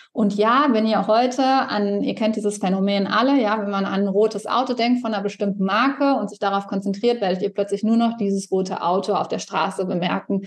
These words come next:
Ist euch vorher nie aufgefallen, ja. Aber diese selektive Wahrnehmung ist einfach gegeben. Und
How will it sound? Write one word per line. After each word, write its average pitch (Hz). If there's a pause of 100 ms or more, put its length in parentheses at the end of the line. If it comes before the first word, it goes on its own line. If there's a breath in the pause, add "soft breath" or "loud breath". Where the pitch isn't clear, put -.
(140 loud breath)
Ist 214
euch 208
vorher 214
nie 240
aufgefallen, 180
ja. 220 (280 loud breath)
Aber 220
diese 214
selektive 214
Wahrnehmung 208
ist 220
einfach 196
gegeben. 196
Und 196